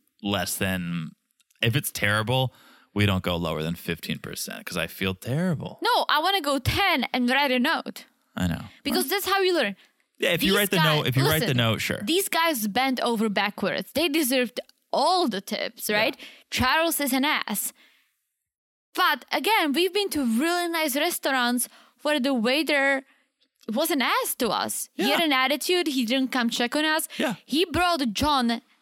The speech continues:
Speaker 2: a sixty dollar flat steak, and he brought his French fries forty-five minutes later after we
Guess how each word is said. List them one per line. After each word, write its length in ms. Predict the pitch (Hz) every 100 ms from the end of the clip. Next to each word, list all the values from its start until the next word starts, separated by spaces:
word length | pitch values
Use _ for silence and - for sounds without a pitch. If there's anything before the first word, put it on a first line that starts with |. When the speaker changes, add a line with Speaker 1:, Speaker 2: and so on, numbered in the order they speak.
| -
Speaker 2:
a 60 |
sixty 640 | 208 - - 330 - - 339
dollar 360 | 277 269 262 247
flat 360 | - 240 240
steak, 500 | - 330 285 247 247 - -
and 120 | 247 285
he 100 | 320
brought 280 | 254 285 277
his 180 | 262
French 380 | - 277 294 -
fries 420 | 269 233 220 226 - -
forty-five 720 | - - 269 277 254 294 277
minutes 360 | 262 262 254 220
later 260 | 277 269 233
after 280 | 247 247 247
we 140 | 262